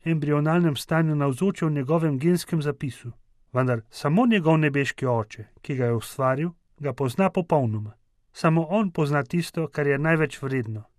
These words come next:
najpomembnejše. Saj ve, kdo je ta otrok, kaj je njemu najbolj lastno.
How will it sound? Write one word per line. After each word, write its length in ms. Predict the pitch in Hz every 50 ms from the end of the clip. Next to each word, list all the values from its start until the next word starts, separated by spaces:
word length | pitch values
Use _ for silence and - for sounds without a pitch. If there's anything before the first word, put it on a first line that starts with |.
| _ _
najpomembnejše. 880 | - 139 131 127 - 135 127 139 151 139 120 107 104 98 - - - - - _ _ _ _ _ _ _
Saj 240 | _ - - 123 117
ve, 240 | 113 131 160 175 175 -
kdo 300 | 135 135 127 131 220 214
je 100 | 175 143
ta 200 | 123 - 127 123
otrok, 440 | 120 113 - - 120 107 - - - - _ _ _ _
kaj 200 | - 190 196 196
je 60 | 185
njemu 380 | 170 165 165 170 170 165 160 160
najbolj 380 | 160 180 196 202 175 185 185
lastno. 500 | 175 156 143 131 - - - - - 110